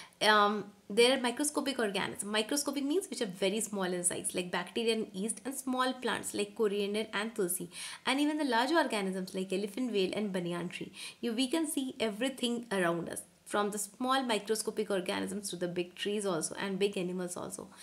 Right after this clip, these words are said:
Some of the organisms live in water, some live on land, and few of them live in deserts and in the polar areas, and some of the animals also live in air also. So many organisms are there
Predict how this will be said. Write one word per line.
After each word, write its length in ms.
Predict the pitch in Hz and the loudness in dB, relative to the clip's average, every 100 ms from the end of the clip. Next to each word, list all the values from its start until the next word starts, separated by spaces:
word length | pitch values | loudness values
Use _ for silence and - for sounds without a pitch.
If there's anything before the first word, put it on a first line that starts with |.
| - - | -12 0
Some 200 | - 262 | 2 2
of 140 | 254 254 | 2 0
the 60 | |
organisms 520 | 247 247 240 233 240 | 0 0 -2 -2 -2
live 180 | 196 175 208 | 0 0 0
in 100 | 220 | -2
water, 320 | 214 214 214 - - | -2 -4 -8 -6 -4
some 220 | 277 269 | 0 2
live 220 | 220 214 | 2 2
on 200 | 214 208 | 0 0
land, 200 | 175 - - | -2 -4 -2
and 180 | 214 208 | -4 -2
few 260 | 262 269 | 0 2
of 200 | 220 175 | 0 0
them 260 | 202 208 190 | -2 -2 0
live 160 | 180 | 0
in 140 | 202 190 | -2 -2
deserts 500 | 180 180 180 190 - | 0 0 0 -2 -2
and 300 | 175 175 185 - - | -2 -2 -4 -8 -6
in 140 | 208 | -4
the 80 | 196 | -2
polar 300 | 196 220 226 | 2 4 4
areas, 440 | 220 202 190 196 190 - - - | 2 2 0 0 -4 -12 -10 -4
and 200 | 233 233 | -2 0
some 120 | 226 | -2
of 140 | 208 | 0
the 80 | 208 | 0
animals 380 | 196 196 240 247 | 0 0 -2 -2
also 460 | 190 214 202 277 | 2 4 4 2
live 340 | 262 202 190 196 | 0 -2 -4 -2
in 160 | 247 - | -4 0
air 240 | 185 185 - | 2 4 2
also. 320 | - - - - - | -4 -6 -8 -14 -14
So 100 | - | -4
many 300 | 247 269 330 | 2 4 4
organisms 600 | 311 277 247 233 233 226 | 4 2 0 0 -4 0
are 140 | 226 208 | 2 2
there 240 | 208 | 2